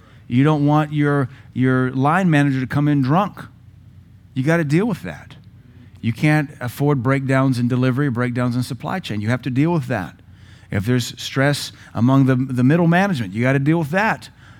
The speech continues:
because the, the, you exist to make a profit,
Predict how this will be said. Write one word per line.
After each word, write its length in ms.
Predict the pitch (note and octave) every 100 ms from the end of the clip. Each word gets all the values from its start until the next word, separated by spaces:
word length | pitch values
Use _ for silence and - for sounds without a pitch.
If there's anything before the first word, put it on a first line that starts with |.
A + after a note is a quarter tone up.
| - -
because 480 | - C#3 C#3 C3+ C3
the, 120 | C3+
the, 260 | C3 C3 B2+
you 220 | C3 C#3
exist 440 | C3 G#2+ D3 G#3 -
to 60 |
make 220 | B2 A#2 A#2+
a 60 |
profit, 520 | - F#3 B3 - -